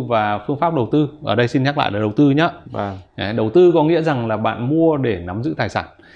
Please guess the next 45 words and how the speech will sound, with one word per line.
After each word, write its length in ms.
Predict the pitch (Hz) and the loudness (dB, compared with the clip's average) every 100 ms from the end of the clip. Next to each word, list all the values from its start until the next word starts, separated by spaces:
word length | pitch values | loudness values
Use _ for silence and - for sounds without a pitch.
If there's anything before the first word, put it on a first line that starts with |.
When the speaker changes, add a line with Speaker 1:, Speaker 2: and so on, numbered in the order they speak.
| 110 | -20
Speaker 2:
Ừ. 60 | 92 | -4
Speaker 1:
Chứ 220 | 139 147 147 | 0 0 4
còn 340 | 151 135 123 | 4 4 2
mà 100 | 117 | 0
bạn, 380 | 117 113 104 110 | 0 -2 -4 -6
à, 120 | 110 | -2
lướt 140 | 120 175 | 0 4
sóng 320 | 147 135 185 | 4 2 0
thì, 380 | 190 147 135 127 | 2 4 4 4
à, 280 | 123 120 120 123 - | 4 2 -2 -8 -12
thì, 460 | - 120 117 113 113 | -6 -4 -2 -2 -2
à, 420 | 113 113 113 113 110 | -4 -6 -6 -8 -2
Speaker 2:
Gọi 140 | 131 | 0
là 80 | 123 | 0
tự 160 | 135 120 | -2 -2
doanh. 180 | 135 131 | -4 -2
Speaker 1:
ờ, 220 | 120 117 | -2 0
nó 120 | 123 - | -2 -2
không 140 | 170 - | -6 -8
phụ 140 | 139 | -8
thuộc 280 | 147 127 - | -6 -6 -6
Speaker 2:
<laughs> 140 | 123 131 | -4 -2
Speaker 1:
lắm 260 | 127 254 | 0 0
vào 240 | 277 170 123 | 2 2 0
cái 80 | 143 | -2
câu 120 | 165 151 | -4 -4
chuyện 200 | 175 123 | -6 -4
này. 200 | 117 101 - _ | -6 -6 -10 _
Speaker 2:
Vâng. 240 | 101 95 | -12 -10
Speaker 1:
Đấy, 140 | 98 113 | -6 -4
bạn 180 | 131 120 | -2 0
lướt 80 | 160 | 2
đi 140 | 170 | 2
lướt 200 | 170 190 | 2 2
lại 300 | 139 113 - - | 4 2 0 -8
thì, 280 | 113 107 104 | -6 -4 -2
à, 200 | 101 98 95 98 | -2 -4 -6 -10
nó, 540 | 107 101 104 120 135 139 131 | -6 -2 -2 -2 -2 -2 -4
nó 220 | 117 117 | -2 0
là 240 | 131 120 98 | 0 0 -2
cái 80 | 107 110 | -6 -2
câu 120 | 123 | -2
chuyện 140 | - - - - | -2 -8 -18 -8
khác. 300 | - 156 196 - - | -2 0 -2 -8 -10
Speaker 2:
Vâng. 180 | 90 | -8